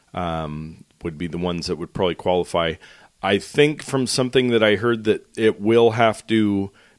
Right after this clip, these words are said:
be within the degraded battery state that they,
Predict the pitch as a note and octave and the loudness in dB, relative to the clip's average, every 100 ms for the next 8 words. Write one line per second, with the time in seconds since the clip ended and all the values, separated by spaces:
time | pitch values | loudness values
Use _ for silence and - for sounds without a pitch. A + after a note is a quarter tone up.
0 | - B2 A#2 A2+ - A2 A2+ A2+ G#2 G2 | 0 4 6 4 2 -2 0 0 0 0
1 | F#2+ F#2 G2+ A#2+ A2+ A2+ G#2 G#2+ G#2+ G2+ | -2 -6 0 4 4 4 4 4 6 2
2 | F2+ G2 - _ _ _ _ _ _ _ | 2 -10 -12 _ _ _ _ _ _ _
3 | _ G#2 G#2 A2+ A2+ - A2+ G#2+ B2+ - | _ 2 4 2 0 0 2 2 0 -8
4 | - G2+ F2 G2+ G2 F#2+ F#2 | -8 -6 -2 2 2 2 -2